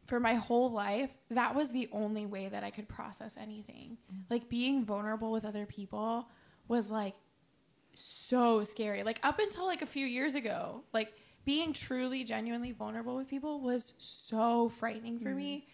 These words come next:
Speaker 1: That, like, the only way that I could actually process what I was feeling or thinking
Speaker 2: Mm.
Speaker 1: or what God was doing or, like, my frustrations, the only way that I could, like, verbalize it or get it out was to write it down on paper.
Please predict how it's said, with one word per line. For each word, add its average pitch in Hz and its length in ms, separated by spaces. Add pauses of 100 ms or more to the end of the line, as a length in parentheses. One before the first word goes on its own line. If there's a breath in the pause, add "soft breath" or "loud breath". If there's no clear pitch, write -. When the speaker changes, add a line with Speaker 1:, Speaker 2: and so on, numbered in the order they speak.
(360 loud breath)
Speaker 1:
That, - 100
like, 254 200
the 269 200 (160)
only 254 360
way 233 340
that 233 180
I 220 60
could 226 180
actually 220 340
process 226 520
what 226 100
I 226 100
was 220 180
feeling 226 560
or 214 100
thinking 240 640
Speaker 2:
Mm. 214 120 (340 loud breath)
Speaker 1:
or 220 440
what 226 200
God 220 200
was 226 200
doing 226 640
or, 214 580 (160)
like, - 160
my 214 160
frustrations, 220 760 (320 loud breath)
the 240 200
only 247 240
way 277 120
that 262 120
I 240 80
could, 233 160
like, 220 160
verbalize 220 720
it 269 240
or 220 120
get 208 200
it 208 120
out 202 420
was 226 140
to 240 160
write 208 280
it 208 140
down 208 240
on 220 160
paper. 226 600